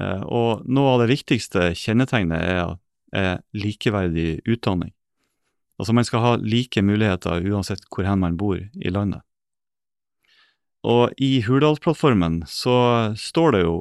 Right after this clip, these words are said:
at regjeringen ønsker å styrke fellesskolen, og det er veldig bra. Men det er ganske mange ting som er, som er bekymringsfull i den situasjonen som vi står i nå.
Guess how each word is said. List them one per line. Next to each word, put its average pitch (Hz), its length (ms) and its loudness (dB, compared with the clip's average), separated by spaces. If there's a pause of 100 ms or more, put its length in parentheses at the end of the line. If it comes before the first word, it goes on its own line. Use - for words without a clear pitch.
(120)
at - 480 -4
regjeringen 104 560 2
ønsker 147 320 0
å - 40 -6
styrke - 520 -4
fellesskolen, 87 540 -4 (420)
og 104 80 -2
det 98 80 2
er 85 320 0
veldig 87 240 0
bra. 87 140 0 (640)
Men 117 220 2 (100)
det 117 160 2
er 143 120 4
ganske 147 260 0
mange 139 420 4
ting 123 220 4
som 87 180 -2
er, 90 220 -2 (260)
som 98 120 0
er 92 100 0
bekymringsfull 113 640 0 (340)
i 110 140 4
den 90 160 2
situasjonen 98 420 -2
som 87 160 -4
vi 85 80 -4
står 95 220 0
i 85 60 0
nå. 92 120 0